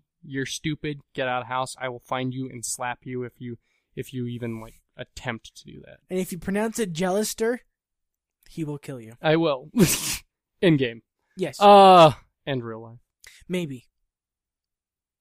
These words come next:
Speaker 1: I'm deadpanning it. <laughs> Anyways,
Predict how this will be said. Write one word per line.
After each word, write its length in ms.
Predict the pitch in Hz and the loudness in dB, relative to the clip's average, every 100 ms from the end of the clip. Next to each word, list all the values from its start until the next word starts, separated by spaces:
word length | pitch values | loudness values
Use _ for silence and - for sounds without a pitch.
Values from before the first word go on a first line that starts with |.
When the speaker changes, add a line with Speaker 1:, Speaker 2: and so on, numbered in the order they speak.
| _ - | _ -16
Speaker 1:
I'm 140 | 131 123 | -12 -12
deadpanning 720 | 143 123 - 139 135 135 139 _ _ - | -14 -16 -20 -20 -20 -20 -20 _ _ -12
it. 640 | 156 523 - - 381 - - | -12 -6 2 6 4 4 2
<laughs> 40 | |
Anyways, 600 | 180 160 143 139 135 | 4 6 6 4 4